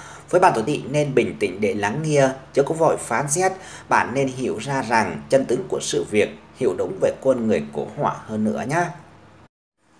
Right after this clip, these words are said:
Ngày thứ Tư này với bạn tuổi Tỵ, sự sáng tạo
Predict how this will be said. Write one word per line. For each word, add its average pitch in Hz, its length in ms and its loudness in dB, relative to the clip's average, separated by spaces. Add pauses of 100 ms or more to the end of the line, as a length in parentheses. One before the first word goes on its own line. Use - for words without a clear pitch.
(360)
Ngày 135 280 4
thứ 135 120 -2
Tư 180 300 8
này 127 320 4
với 110 180 0
bạn 160 160 2
tuổi 104 140 0
Tỵ, 110 320 0 (240)
sự 151 280 0
sáng - 360 0
tạo 151 420 6